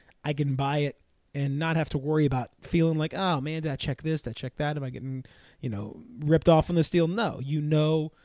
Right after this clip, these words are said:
for sure that that's a great price. It's SeatGeek. Get the app. Use the promo code L O N B A, and here's why.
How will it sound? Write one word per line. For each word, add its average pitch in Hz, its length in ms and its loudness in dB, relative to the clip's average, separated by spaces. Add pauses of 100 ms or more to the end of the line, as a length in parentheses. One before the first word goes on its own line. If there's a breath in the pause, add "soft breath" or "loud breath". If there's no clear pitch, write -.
(120)
for 139 160 -2
sure 120 540 -4 (300)
that 127 120 -2
that's 139 380 -2
a 139 100 -4
great 123 420 -4 (100)
price. 139 480 2 (260 soft breath)
It's 170 180 2
SeatGeek. 208 540 4
Get 190 160 6
the 196 160 6
app. 170 240 4
Use 175 180 0
the 175 80 0
promo 175 300 4
code 160 260 4
L 185 280 4
O 185 160 6
N 175 240 0
B 165 180 2
A, 156 160 2
and 143 80 0
here's 143 260 0
why. 170 360 2